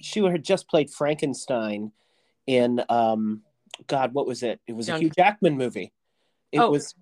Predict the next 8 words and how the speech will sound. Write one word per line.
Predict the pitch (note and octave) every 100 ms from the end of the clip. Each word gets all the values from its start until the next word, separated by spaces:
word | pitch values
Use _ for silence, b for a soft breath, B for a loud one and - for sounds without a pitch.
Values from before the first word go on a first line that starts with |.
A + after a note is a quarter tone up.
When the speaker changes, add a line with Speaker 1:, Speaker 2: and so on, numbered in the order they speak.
| _ _
Speaker 2:
oh, | A3+ A3+
Speaker 1:
um, | D#3 D3
Speaker 2:
the | - _ _ _ _ -
Van | F#3
Helsing? | E3+ F#3+ - C4+ C#4+ C#3+
Speaker 1:
Van | F#3 F3
Helsing, | F3 E3+ - C3+ A#2+
yeah. | B2